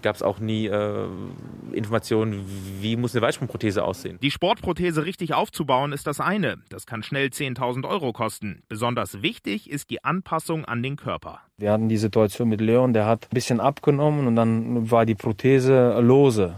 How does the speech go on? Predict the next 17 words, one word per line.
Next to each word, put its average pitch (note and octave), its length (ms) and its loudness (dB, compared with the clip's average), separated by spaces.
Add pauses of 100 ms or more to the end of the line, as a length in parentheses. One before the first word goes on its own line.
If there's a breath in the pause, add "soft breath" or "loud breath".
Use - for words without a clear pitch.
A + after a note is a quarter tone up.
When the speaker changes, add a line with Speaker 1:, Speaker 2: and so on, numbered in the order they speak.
(140)
Speaker 3:
Stumpf B2 320 2
ist G#2 100 -4
kleiner C3 320 4
geworden B2+ 480 6
und A2+ 460 -4
dann G#2 160 6
mussten A2+ 340 4
wir A2 140 8
reagieren G#2+ 400 6
und A#2+ 80 4
mussten A#2 440 2
die, G#2+ 360 4
den G#2 220 4
Schaft - 520 0
oder G#2 200 4
die G#2 200 2
anpassen. A#2+ 880 0